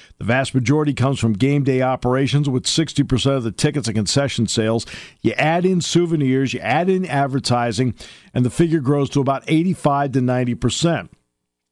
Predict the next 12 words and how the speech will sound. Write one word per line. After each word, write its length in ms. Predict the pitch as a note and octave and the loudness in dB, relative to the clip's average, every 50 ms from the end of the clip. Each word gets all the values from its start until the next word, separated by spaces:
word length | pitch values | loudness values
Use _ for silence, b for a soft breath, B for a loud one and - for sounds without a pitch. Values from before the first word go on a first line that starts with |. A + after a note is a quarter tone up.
| _ _ _ - | _ _ _ -2
On 220 | A#2 C#3+ D#3 E3 F3 | 0 0 2 2 2
average, 420 | F3+ F3+ F3 D3+ F2+ E2 D2+ - | 2 2 0 -2 -4 -6 -8 -8
again, 220 | - G2+ A2+ G#2 F#2 | -6 -4 -4 -4 -2
Sacramento 680 | - - C3+ C3 C#3 - C#3 C#3 C#3 C#3+ C#3+ C#3+ C#3+ | -2 0 0 0 0 -2 -2 0 0 0 0 0 -2
at 60 | C3+ | -2
the 80 | C#3 D3 | -4 -4
top, 420 | - - C#3 C#3 C#3 C#3+ C#3 - | -4 -2 0 0 0 0 -2 -4
Batavia 460 | - F#2+ - - B2+ B2+ A#2+ C3 C3 - | -8 -8 -4 -2 0 0 0 0 -2 -2
probably 380 | - C3+ C3+ C#3 B2+ C3+ C3 | 0 0 0 0 0 0 -2
at 60 | G#2+ | -2
the 80 | - A#2+ | -2 -2
bottom, 420 | F#2 B2+ C#3 C#3+ C#3+ C#3+ C#3+ C3+ | 0 0 0 2 2 0 -2 -2